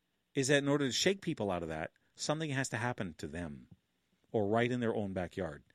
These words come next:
and I do not want that to happen. But I don't know how long we can go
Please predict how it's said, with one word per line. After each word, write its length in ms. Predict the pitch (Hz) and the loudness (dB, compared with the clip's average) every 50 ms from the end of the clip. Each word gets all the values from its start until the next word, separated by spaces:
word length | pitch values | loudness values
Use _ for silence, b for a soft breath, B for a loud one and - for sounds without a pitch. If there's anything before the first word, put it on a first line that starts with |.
| - _ - | -20 _ -12
and 140 | 90 85 87 | -10 -6 -4
I 140 | 101 113 107 | -2 -2 -2
do 120 | 92 82 | -2 -4
not 220 | 85 95 107 - - | -6 -6 -6 -6 -8
want 180 | 78 78 - | -10 -10 -4
that 180 | - 101 104 - | -2 -2 -2 -2
to 40 | - | -6
happen. 340 | - - - - - - - _ _ _ _ _ _ _ _ _ _ _ _ _ _ _ _ _ _ _ - | -12 -12 -14 -16 -18 -20 -20 _ _ _ _ _ _ _ _ _ _ _ _ _ _ _ _ _ _ _ -4
But 120 | 98 95 | -2 2
I 120 | 104 120 131 | 2 2 2
don't 120 | 139 131 | 2 2
know 120 | 120 110 | 2 2
how 120 | 95 107 107 | 2 2 2
long 260 | 101 104 101 98 95 | 2 2 2 0 0
we 100 | 98 95 | -2 -4
can 120 | 92 98 | -4 -2
go 340 | 92 107 101 98 92 87 92 | 0 2 4 4 4 2 -2